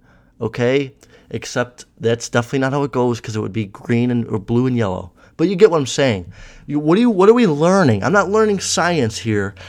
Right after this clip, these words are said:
I'm learning that if I light a fucking lighter in front of a,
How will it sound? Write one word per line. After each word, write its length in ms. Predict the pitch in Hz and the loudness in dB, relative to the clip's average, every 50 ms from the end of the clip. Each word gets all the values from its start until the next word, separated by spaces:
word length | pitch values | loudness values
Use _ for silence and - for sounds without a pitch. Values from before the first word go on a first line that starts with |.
| - - - | -20 -14 -8
I'm 160 | 120 127 139 | -4 -2 0
learning 440 | 143 156 175 196 202 202 190 175 156 | 2 2 2 2 0 -2 -2 -2 0
that 280 | 156 147 143 143 - - - - - - - | 2 2 2 0 -2 -8 -20 -20 -20 -4 -2
if 180 | 143 147 - | -2 2 2
I 120 | 156 131 127 | 2 4 4
light 480 | 117 113 117 120 127 160 170 - - - - | 2 2 4 4 4 4 2 -2 -8 -10 -8
a 80 | 139 120 | -8 -4
fucking 380 | - - 156 151 - 160 131 | 0 0 0 2 2 0 0
lighter 520 | 117 107 113 123 143 160 147 131 117 - 117 | 2 2 2 2 2 2 2 2 2 2 2
in 180 | 113 113 120 127 | 0 -2 -4 -6
front 280 | 120 - - 135 135 | -4 -4 -2 0 0
of 120 | 139 127 120 | 0 0 0
a, 180 | 113 104 101 | -2 -2 -2